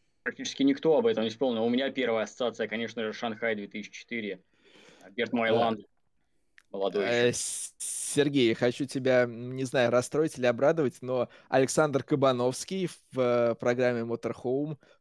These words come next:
Speaker 2: про это вспомнил.
Speaker 1: А я, э, раскрою тайну. Он об этом вспомнил исключительно потому, что я ему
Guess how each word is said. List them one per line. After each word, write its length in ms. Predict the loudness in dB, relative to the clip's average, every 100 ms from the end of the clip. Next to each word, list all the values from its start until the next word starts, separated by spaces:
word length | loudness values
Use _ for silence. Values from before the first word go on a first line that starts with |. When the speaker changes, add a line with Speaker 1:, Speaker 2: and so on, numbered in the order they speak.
| _
Speaker 2:
про 160 | -2 -2
это 180 | -2 -6
вспомнил. 460 | -6 -8 -8 -14 -18 _
Speaker 1:
А 100 | -2
я, 960 | 0 0 0 0 0 2 2 2 2 0 -6 _ -6
э, 40 |
раскрою 420 | -4 -2 0 2
тайну. 500 | 2 0 0 -2 -8 -12 _ _ -6
Он 200 | 0 0
об 160 | 2
этом 200 | 0 0
вспомнил 640 | -2 -2 2 4 4 0 -2 _ _ _ _ _ -18
исключительно 540 | -6 -6 -4 -6 -6
потому, 300 | -4 -2 -2
что 140 | -2 -2
я 160 | 0
ему 360 | 0 0 0 -2